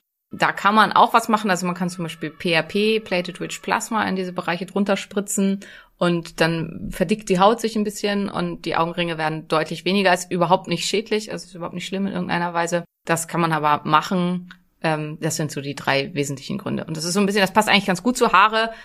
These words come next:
weil, äh, das ist halt auch bei den Haaren so, es gibt halt einfach auch bei den Haaren, die, der häufigste Haarausfallgrund ist halt anlagebedingter Haarausfall.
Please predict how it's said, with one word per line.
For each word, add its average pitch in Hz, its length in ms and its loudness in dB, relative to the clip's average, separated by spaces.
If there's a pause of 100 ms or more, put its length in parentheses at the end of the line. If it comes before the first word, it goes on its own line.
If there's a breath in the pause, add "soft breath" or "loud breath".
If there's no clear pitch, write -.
(140 loud breath)
weil, 185 260 8
äh, - 480 -2
das 185 220 -2
ist 190 140 -6
halt 170 120 2
auch 170 100 -2
bei 175 100 -4
den 170 180 -2
Haaren 190 220 6
so, 180 100 -2
es 175 140 -6
gibt 185 180 -4
halt 160 220 -4
einfach 160 260 -6
auch - 120 -6
bei 165 120 -4
den 160 200 -2
Haaren, 170 240 2
die, - 280 -10
der 156 340 -2
häufigste 180 600 2
Haarausfallgrund 165 720 -2
ist - 160 -6
halt 151 220 -6
anlagebedingter 160 840 0
Haarausfall. 151 600 0